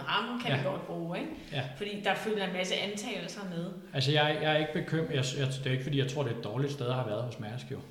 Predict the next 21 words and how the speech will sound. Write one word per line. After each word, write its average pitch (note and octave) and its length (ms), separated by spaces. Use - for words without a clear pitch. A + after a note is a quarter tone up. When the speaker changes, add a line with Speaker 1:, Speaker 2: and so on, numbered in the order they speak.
Speaker 2:
Øh, A2 100
overhovedet C3 440
ikke. C3 180
Øh, A#2+ 220
der C3+ 80
er C3 40
nok C#3 180
en - 60
grund D3+ 220
til, D#3 100
at C3 60
de B2+ 60
er B2 140
blevet C3 220
så C#3 100
store, B2+ 200
ligesom B2 260
hvis B2+ 200
man, A#2+ 120
øh, A2+ 480
har, A#2+ 120